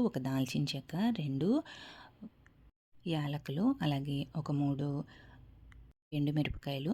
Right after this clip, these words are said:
అలాగే కొద్దిగా జీరా వేసి నానబెట్టుకున్న రైస్‌ని వేసుకొని దాంట్లోకి సరిపడా నీళ్ళని పోసి ఒక, ఒక విజిల్ వచ్చే వరకు బాస్మతి రైస్‌ని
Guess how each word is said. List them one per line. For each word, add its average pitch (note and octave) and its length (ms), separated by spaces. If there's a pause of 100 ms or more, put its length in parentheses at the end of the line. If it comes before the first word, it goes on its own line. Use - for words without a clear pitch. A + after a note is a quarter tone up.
(120)
అలాగే C#3+ 340
కొద్దిగా C#3+ 400
జీరా C3+ 240
వేసి C3+ 340 (220)
నానబెట్టుకున్న C#3 640
రైస్‌ని C3+ 340
వేసుకొని C#3+ 460 (540)
దాంట్లోకి C#3 460 (200)
సరిపడా C3 420 (360)
నీళ్ళని C#3 320
పోసి C3+ 400 (800)
ఒక, - 100 (340)
ఒక - 120
విజిల్ D3 360
వచ్చే C3 260
వరకు C3+ 300 (520)
బాస్మతి C#3 500
రైస్‌ని C#3 340